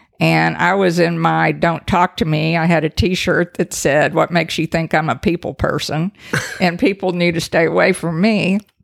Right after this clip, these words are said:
Speaker 1: And, uh, you know, slowly, I, I would talk about him. You know, I would say, "Why don't you men get him and take him out of the meeting?" You know,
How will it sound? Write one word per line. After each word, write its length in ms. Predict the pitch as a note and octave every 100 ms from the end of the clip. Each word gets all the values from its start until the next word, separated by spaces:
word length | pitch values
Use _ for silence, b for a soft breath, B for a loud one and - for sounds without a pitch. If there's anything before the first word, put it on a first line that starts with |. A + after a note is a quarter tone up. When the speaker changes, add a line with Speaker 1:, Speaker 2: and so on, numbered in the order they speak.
| _ _ _ _ -
Speaker 1:
And, 560 | D#3+ D#3+ D#3 D3+ D#3 b b b b -
uh, 300 | E3+ C#3 D3
you 120 | E3+
know, 140 | D#3 E3
slowly, 1120 | - - G3 G3+ A3+ G#3 E3+ D#3 D#3+ F3 F3 b b b b
I, 260 | D#3+ F3 F3
I 120 | F3+
would 200 | F3+ F3+
talk 300 | - G#3 -
about 320 | G#3 - - -
him. 360 | - - F3+ - _ _ _ _
You 100 | -
know, 220 | E3+ F3 F#3+
I 160 | F#3+
would 180 | F#3 F#3
say, 200 | - F3
"Why 200 | F3+ A3+
don't 260 | D#4+ D4+ -
you 160 | A3
men 640 | G3 F3+ A#3+ B3 F3 G#3 - b b b b _ - F#3
get 260 | A#3 D#4+
him 320 | - D#3 E3 G3
and 140 | G#3+
take 260 | - - -
him 120 | A3
out 160 | F3+ F#3+
of 60 |
the 60 | G#3+
meeting?" 600 | A3+ A#3 F4+ G#3 - - _ _ _ _ -
You 100 | G3+
know, 340 | F3+ F3